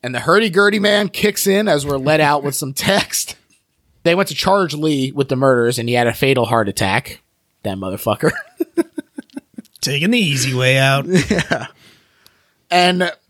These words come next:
Speaker 1: interestingly, in two thousand and two, a partial D N A profile was developed from a thirty-three-year-old Zodiac envelope, which didn't match Allen,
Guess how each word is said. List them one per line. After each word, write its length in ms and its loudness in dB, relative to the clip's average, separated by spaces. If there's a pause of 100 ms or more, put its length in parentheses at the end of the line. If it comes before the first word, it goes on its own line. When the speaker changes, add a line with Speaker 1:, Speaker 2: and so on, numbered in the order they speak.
(340)
Speaker 1:
interestingly, 600 2
in 100 0
two 180 0
thousand 380 2
and 120 -6
two, 300 2
a 80 -2
partial 380 0
D 160 2
N 100 0
A 100 4
profile 540 0
was 260 2
developed 440 0
from 120 -8
a 60 -4
thirty-three-year-old 880 -2
Zodiac 480 2
envelope, 540 -6
which 260 -8
didn't 320 -2
match 320 -4
Allen, 460 -6